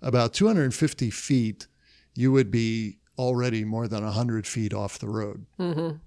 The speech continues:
Speaker 1: You can take a look at the worksheet and to, to see
Speaker 2: To
Speaker 1: the
Speaker 2: see the
Speaker 1: actual
Speaker 2: formula.
Speaker 1: calculations
Speaker 2: Mm-hmm.
Speaker 1: and all that sort of thing. But,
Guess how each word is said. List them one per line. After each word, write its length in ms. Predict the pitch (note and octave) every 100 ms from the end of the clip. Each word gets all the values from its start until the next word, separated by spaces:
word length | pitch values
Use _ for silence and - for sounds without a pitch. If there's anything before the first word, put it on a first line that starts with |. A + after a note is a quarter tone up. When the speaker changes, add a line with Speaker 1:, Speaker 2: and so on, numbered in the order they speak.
| -
Speaker 1:
You 220 | D3 C#3
can 180 | C3 A#2
take 220 | D3+ D3
a 40 |
look 220 | A#2+ B2+
at 80 | A#2+
the 80 | A2
worksheet 600 | A2 A#2+ - A#2+ A2 G#2+
and 640 | B2 A#2+ A2 G#2 G#2+ - A#2
to, 400 | A2 G#2 G#2 -
to 160 | - G#2
see 160 | - A2
Speaker 2:
To 60 |
Speaker 1:
the 40 | G2+
Speaker 2:
see 100 | G2+
the 40 |
Speaker 1:
actual 220 | G2+ -
Speaker 2:
formula. 240 | G2 - G2+
Speaker 1:
calculations 840 | G2 - G#2+ G2+ F#2+ - G2 G2+
Speaker 2:
Mm-hmm. 80 | A2
Speaker 1:
and 80 | G2+
all 140 | G2
that 160 | G2 G2
sort 180 | -
of 80 | G#2
thing. 240 | - - G#2
But, 200 | A2+